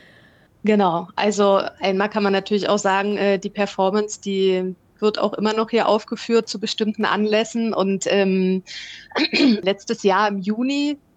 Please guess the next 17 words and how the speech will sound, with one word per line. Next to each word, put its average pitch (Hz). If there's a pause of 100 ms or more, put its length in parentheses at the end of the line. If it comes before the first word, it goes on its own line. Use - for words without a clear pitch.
(180)
äh, 202
also 185 (140)
zweitausendzwanzig, 196
äh, 190
wurden, 196
wurde 202
das 202
Kollektiv 196
auch 202
angezeigt 220
und 202
zwar 190
von 190
den 190
Carabineros 185
eben 190
aufgrund 196